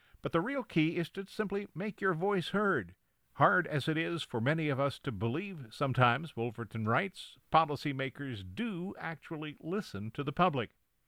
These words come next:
In fact, that's what happened the last time around. When it looked like net neutrality was dead, enough people made enough noise that the outcome was not the one that the telecoms and the I S Ps expected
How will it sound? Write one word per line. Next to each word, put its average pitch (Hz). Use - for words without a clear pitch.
In 117
fact, 151
that's 135
what 107
happened 120
the 110
last 175
time 113
around. 104
When 104
it 101
looked 185
like 117
net 131
neutrality 117
was 95
dead, 156
enough 143
people 113
made 120
enough 117
noise 113
that 120
the 127
outcome 123
was 147
not 175
the 170
one 95
that 117
the 131
telecoms 117
and 101
the 120
I 151
S 143
Ps 113
expected 104